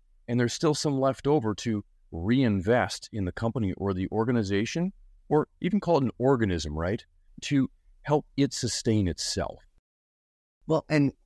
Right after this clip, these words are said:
Speaker 2: 'cause the phenomenon I'm thinking about, 'cause you read about, like, a lot of these companies in their early days, right?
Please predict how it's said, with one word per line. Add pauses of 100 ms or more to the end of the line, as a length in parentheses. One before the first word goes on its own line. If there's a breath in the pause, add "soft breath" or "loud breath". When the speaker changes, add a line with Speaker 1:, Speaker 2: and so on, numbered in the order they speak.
Speaker 2:
'cause
the
phenomenon
I'm
thinking
about,
'cause
you
read
about,
like,
a
lot
of
these
companies
in
their
early
days,
right?